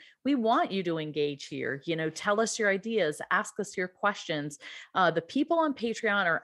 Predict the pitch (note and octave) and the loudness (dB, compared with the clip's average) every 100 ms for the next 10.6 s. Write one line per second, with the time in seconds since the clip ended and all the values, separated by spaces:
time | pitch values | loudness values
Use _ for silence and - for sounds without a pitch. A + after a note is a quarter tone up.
0 | - G#3 F#3 E3 F3 F3 F#3 F#3 - F3+ | -2 -2 0 -2 2 2 2 0 -4 0
1 | E3+ F#3+ G#3+ G#3+ G3+ G3+ G3 E3+ A3 A3 | 2 4 2 -2 -2 0 0 0 0 -2
2 | - G#3 F3 D#3 D3+ D3+ - F#3+ F3+ D#3+ | -4 -2 0 0 -2 -4 0 2 4 2
3 | D3 - F3 D3+ C3+ F#2+ G3+ F#3+ F3 D3 | 0 -2 -6 -6 -6 -6 -4 -4 -4 -4
4 | - G#2+ A#2+ - - - - - F#3 F3+ | 0 2 2 0 -6 -20 -20 -8 -4 2
5 | G3 G3+ F3 F3 E3 D3+ C#3 - E3 A2+ | 4 4 2 0 2 0 -2 -6 -4 -4
6 | - D#3+ C#3 C#3 C3+ D#2 - - B3 D3+ | -4 -4 -2 -2 -2 -2 -4 0 4 4
7 | F#2 E3 B3+ D#4 A#3+ G3+ G3+ F3+ F3+ - | 2 2 2 2 0 -2 -2 0 0 0
8 | D#3+ - E3+ D#3 - A#3+ B3 B3 G#3+ G3 | -4 0 -2 -2 2 4 4 0 -2 -6
9 | F3+ - F3+ F#3 F3+ F3 F#3 - E3 E3+ | -6 0 0 0 2 2 2 -2 -6 -6
10 | D#3+ G#3+ C#4 G3+ D#3+ D#3+ | -4 -2 2 4 2 2